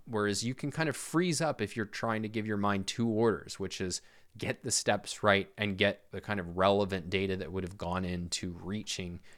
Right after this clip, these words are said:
this concept or reaching this conclusion. And the, and be-, and one reason why that's important is if you go through objectivism through induction, one of the things that occurs from time to time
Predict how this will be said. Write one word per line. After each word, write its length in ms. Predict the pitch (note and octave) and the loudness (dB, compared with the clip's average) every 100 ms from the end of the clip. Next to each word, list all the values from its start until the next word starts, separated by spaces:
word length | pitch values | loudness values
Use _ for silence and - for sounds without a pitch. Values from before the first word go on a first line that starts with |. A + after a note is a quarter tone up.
| - - | -16 -4
this 260 | G2 - | -2 -2
concept 520 | - F#2+ F2+ - G2+ | 0 -2 -2 -4 -6
or 80 | E2+ | -8
reaching 640 | F2+ F#2+ - - F2 F2 - | -4 -4 -4 -6 -6 -8 -8
this 280 | F#2+ F2+ - | -2 0 0
conclusion. 840 | - F#2+ - A2 C#3+ C3+ F2+ E2+ - - - - - - - - - - - - - - - | -4 -8 -2 4 4 4 -2 -8 -14 -20 -20 -20 -20 -20 -20 -20 -20 -20 -18 -20 -20 -14 4
And 420 | B2 G#2+ G#2+ G2+ - - - - | 6 6 2 -4 -10 -18 -20 -14
the, 500 | A2+ A2 G2+ F#2+ F#2+ - E2+ - - | -4 2 4 4 0 -4 -16 -12 -4
and 320 | B2 - A2+ | -4 -4 -2
be-, 160 | C3 C3 | -2 -2
and 160 | C3 B2 | -2 0
one 200 | D#3 F3 | 0 2
reason 340 | G3 D3 G#2+ | 2 0 0
why 160 | A#2 B2+ | 2 2
that's 220 | A#2+ - | 2 0
important 540 | E2+ - D#3+ F3+ C#3 | -8 -2 2 2 2
is 180 | A2 G2+ - - | -2 -2 -8 -12
if 120 | G#2+ | -4
you 80 | A2 | 0
go 200 | A2+ E3+ | 4 4
through 240 | G3 G3+ C3+ | 4 2 0
objectivism 580 | A2+ G#2 - G#2+ G#2+ G2 | 0 0 0 -4 -4 -6
through 140 | G2+ | -6
induction, 480 | F#2 F2 - F#2 F2+ | -6 -6 -6 -6 -4
one 140 | B2 | -2
of 100 | D3+ | -2
the 80 | B2 | -4
things 300 | - A#2+ A2+ | -4 -4 -2
that 160 | G#2 - | -6 -8
occurs 440 | - - E3 F#3+ - | -14 -4 0 0 -2
from 140 | B2+ | -4
time 260 | A2+ G2 F#2 | -2 -2 -2
to 80 | |
time 320 | F#2+ F#2+ F#2 | 0 0 0